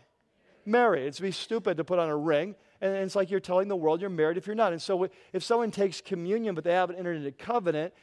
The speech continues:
it's like saying, "I'm, I'm part, I'm, I'm, I'm in this deal, I, I'm in the relationship," when I'm not. And so I would encourage you to hold off until you come to the place you do enter into relationship with Jesus, and, and then it'll all,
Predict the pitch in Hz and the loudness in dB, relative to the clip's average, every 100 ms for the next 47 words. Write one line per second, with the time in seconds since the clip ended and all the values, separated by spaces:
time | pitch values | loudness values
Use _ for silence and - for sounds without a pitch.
0 | _ 220 214 196 - 202 202 190 - 180 | _ -8 -4 -4 0 2 2 2 -6 -2
1 | 190 180 _ 185 185 - 202 196 - 170 | -2 -2 _ -4 -4 -2 0 0 0 -4
2 | 180 165 170 - - 165 170 190 190 - | -4 -6 -6 -8 -6 -4 -2 -2 -2 -4
3 | 151 240 160 143 156 156 160 _ - 185 | -4 -2 0 2 0 -2 -6 _ -8 -4
4 | 185 180 226 - 170 180 185 185 226 143 | 0 0 0 -4 -4 -2 2 6 6 4
5 | - _ _ _ - 175 214 190 180 185 | -6 _ _ _ -14 -4 2 2 2 2
6 | 214 202 - 202 160 180 - 170 - 208 | 2 0 -2 -2 -2 -6 -6 -6 -2 -2
7 | 180 190 226 - 190 - 214 196 185 170 | 2 2 0 -4 -6 -6 -2 0 -2 -2
8 | 175 160 175 170 - 185 147 120 220 262 | -2 -4 -4 -4 -4 -10 -10 -8 -4 -4
9 | 180 170 - 165 147 156 175 151 143 139 | -4 -6 -4 -2 -2 -4 -6 -2 -2 -2
10 | 151 139 151 135 _ _ - 135 139 139 | -8 -12 -12 -12 _ _ -10 -10 -8 -8
11 | 151 - - 156 165 170 170 156 156 156 | -8 -12 -12 -12 -6 -4 -2 -2 0 0
12 | 151 143 | 0 -2